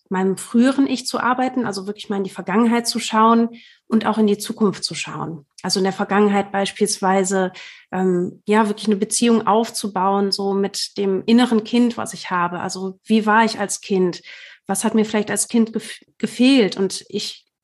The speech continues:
heute als erwachsene Person kann ja diesem inneren Kind all das schicken, all die Liebe, all die Wertschätzung, all die Geborgenheit, die vielleicht irgendwie die Eltern oder das Umfeld irgendwie nicht fähig waren zu geben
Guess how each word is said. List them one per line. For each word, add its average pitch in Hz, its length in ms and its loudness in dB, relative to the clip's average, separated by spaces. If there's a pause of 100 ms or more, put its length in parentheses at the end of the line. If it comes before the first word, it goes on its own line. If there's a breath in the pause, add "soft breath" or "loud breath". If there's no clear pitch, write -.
(120)
heute 226 240 2
als 220 120 -2
erwachsene 214 380 -4
Person 208 420 0
kann 233 280 0
ja 214 220 2
diesem 214 440 -2
inneren 214 360 -2
Kind 220 360 0 (320 loud breath)
all 220 160 0
das 220 160 0
schicken, 180 540 -4 (100)
all 202 160 -2
die 196 340 -2 (180 loud breath)
Liebe, 202 480 2
all 196 160 -4
die 202 320 -2
Wertschätzung, 196 840 -2
all 202 140 -2
die 196 140 -8
Geborgenheit, 202 920 0
die 196 280 -2
vielleicht - 460 -4
irgendwie 196 400 -6
die - 140 -12
Eltern 214 420 2
oder 190 180 0
das 190 220 -4
Umfeld 214 400 0
irgendwie 202 300 -4
nicht 247 360 2 (120 loud breath)
fähig 233 460 0
waren 190 320 0
zu 190 180 -8
geben 226 560 2